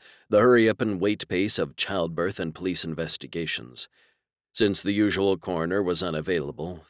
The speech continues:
thank you, Honolulu Pete, they first had to wait for his coverage to arrive and decide if Jim's death was accidental or suspicious. The coroner chose the latter.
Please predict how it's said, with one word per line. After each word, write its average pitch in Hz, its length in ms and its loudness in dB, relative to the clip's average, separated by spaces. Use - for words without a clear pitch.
thank 82 300 -4
you, 85 220 -4
Honolulu 82 640 -6
Pete, - 320 -8
they 110 100 4
first 160 280 0
had 110 180 4
to 101 60 0
wait 101 240 2
for 101 140 0
his 90 200 0
coverage 82 460 -4
to 95 160 2
arrive 78 420 -2
and 101 80 -4
decide 104 380 2
if 85 140 -6
Jim's 104 340 -2
death 95 280 -2
was 90 280 -2
accidental 90 640 -4
or 78 120 -8
suspicious. - 840 -4
The 92 120 0
coroner 82 460 0
chose 80 420 -2
the 64 120 -8
latter. 73 480 -10